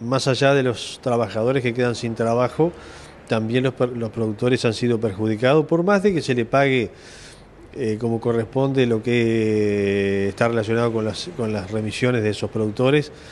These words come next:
pero en definitiva tienen un perjuicio. Y en ese ámbito de trabajo, eh, más, además de estar analizando este tema puntual de Ecolat, eh, la intención es de trabajar con la mira hacia adelante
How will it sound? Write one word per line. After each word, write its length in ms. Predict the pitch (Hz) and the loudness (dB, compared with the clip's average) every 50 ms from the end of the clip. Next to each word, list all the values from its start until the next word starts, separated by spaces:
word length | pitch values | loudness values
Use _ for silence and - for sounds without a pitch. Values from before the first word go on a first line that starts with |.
| - - - - - - - | -20 -20 -20 -20 -20 -10 -6
pero 440 | 123 113 113 113 107 107 117 117 120 | -2 0 2 2 2 2 0 0 -2
en 120 | 110 113 | -4 -4
definitiva 500 | 110 101 113 117 117 113 151 170 160 123 | -4 -4 -2 -2 0 4 4 4 4 4
tienen 220 | - 147 143 143 | 4 2 2 4
un 80 | 135 113 | 2 0
perjuicio. 560 | - 113 104 - 127 120 107 - 139 170 202 - - - - - - - - - - - - - - - - - - - - - - - - - - - | -2 -4 -2 0 0 0 0 0 0 -2 -2 -4 -8 -16 -20 -20 -20 -20 -20 -20 -20 -20 -20 -20 -20 -20 -20 -20 -20 -18 -18 -18 -18 -18 -18 -18 -8 0
Y 160 | 165 156 156 | 2 4 6
en 80 | 156 170 | 6 6
ese 240 | 170 160 - 175 175 | 4 4 4 4 4
ámbito 320 | 175 175 175 165 175 170 | 4 4 4 6 6 4
de 60 | 170 | 6
trabajo, 640 | 160 175 170 151 160 160 135 147 156 156 147 135 131 | 6 4 4 6 6 4 4 2 2 2 2 2 0
eh, 260 | 127 120 120 117 117 117 127 | -2 -4 -2 -2 -2 -2 -2
más, 320 | 131 143 147 139 139 135 127 | 0 0 0 0 0 -2 -2
además 380 | 123 120 123 123 143 147 147 | 0 0 2 2 2 2 4
de 240 | 147 151 151 147 139 | 4 4 4 4 4
estar 260 | 131 - - 143 139 | 2 2 0 0 0
analizando 500 | 139 139 135 135 127 - 143 139 139 135 | 2 2 0 0 0 0 -2 0 0 -2
este 160 | 120 123 123 | -2 -2 -2
tema 300 | 120 139 131 131 120 123 | -2 0 0 0 0 -2
puntual 600 | - 123 123 123 117 117 131 131 131 127 123 113 | -2 -2 -2 -2 0 0 2 4 4 4 2 2
de 380 | 117 120 123 123 123 117 113 110 | 2 2 2 2 2 2 0 -2
Ecolat, 420 | 110 - 131 135 139 143 147 156 147 - - - - - - - - - - - - - - - - - - - - 131 | -2 0 2 2 4 4 2 2 0 -6 -14 -18 -18 -18 -18 -18 -18 -18 -18 -18 -18 -18 -18 -18 -18 -18 -18 -10 -6 -4
eh, 240 | 123 117 117 120 | -2 0 0 2
la 140 | 120 127 135 | 2 2 2
intención 560 | 139 135 143 139 131 120 - 143 143 147 139 | 2 4 2 2 2 2 0 0 0 2 2
es 180 | 139 135 127 120 | 2 0 0 0
de 600 | 123 131 131 131 135 131 127 120 113 110 104 98 - - - | 2 2 4 4 4 4 2 2 0 0 -2 -4 -8 -6 -2
trabajar 480 | 127 127 127 123 117 - 139 139 139 | 0 2 2 2 2 2 2 2 2
con 140 | 131 135 123 | 0 -2 -4
la 80 | 120 113 | -4 -4
mira 380 | 117 127 135 127 123 117 113 | -4 -2 0 2 2 2 2
hacia 380 | 117 - 135 139 107 - 127 120 | 0 -2 -6 -8 -4 -2 0 0
adelante 520 | 117 120 127 135 139 135 131 - 160 175 | 2 2 4 2 2 0 0 -2 -2 -2